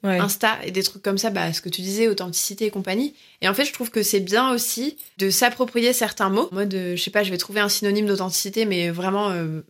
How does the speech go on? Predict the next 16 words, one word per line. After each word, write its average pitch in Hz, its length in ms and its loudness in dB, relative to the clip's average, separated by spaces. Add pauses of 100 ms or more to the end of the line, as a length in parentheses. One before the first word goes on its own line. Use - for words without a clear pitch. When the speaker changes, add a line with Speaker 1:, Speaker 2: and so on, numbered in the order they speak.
Speaker 2:
personne 226 340 2
n'utilise. 214 640 0
Speaker 1:
Mhm. 185 220 2
Speaker 2:
Donc 175 160 2
là, 202 120 4
maintenant, 196 320 0
tout - 140 -10
de - 40 -10
suite, 196 160 -4
je 196 60 -2
ne 185 100 0
le 185 100 0
trouve - 180 -12
pas, 240 140 4
évidemment. 202 280 2
Speaker 1:
Intègre. 262 380 0